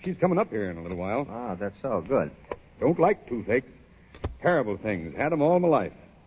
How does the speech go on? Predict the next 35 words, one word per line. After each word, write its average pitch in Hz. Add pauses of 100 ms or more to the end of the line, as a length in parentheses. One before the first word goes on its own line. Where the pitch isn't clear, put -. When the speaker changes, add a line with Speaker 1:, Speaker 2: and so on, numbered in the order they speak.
(140)
Speaker 1:
You 160
won't 151
hurt, 151 (100)
will 104
you, 104
Biff? 120 (440)
Speaker 2:
You 80
won't 135
feel 147
it. 104 (720)
Speaker 1:
I 90
want 131
gas. 131 (280)
Speaker 2:
Uh, 82
you'll 120
get -
gas. 87 (320)
Speaker 1:
No. 160 (800)
Speaker 2:
Uh, 113
my 139
assistant, 135
Miss 135
Robertson, 113
is 92
off 113
today, 95
so 85 (640)
Snappy 120
Downer, 120
you'll 123
have 117
to -
take 110
her 98
place. 95